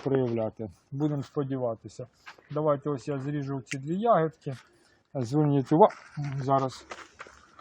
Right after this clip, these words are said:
Зверніть увагу, ось в порівнянні з п'ятачком, як он, який вони вигляд мають. От. Так що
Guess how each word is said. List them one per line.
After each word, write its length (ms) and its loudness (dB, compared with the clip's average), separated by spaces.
Зверніть 540 0
увагу, 440 6
ось 220 2
в 40 -20
порівнянні 560 8
з 100 -6
п'ятачком, 680 6
як 260 8
он, 200 4
який 360 6
вони 240 6
вигляд 420 4
мають. 400 -4
От. 220 -6
Так 160 0
що 220 2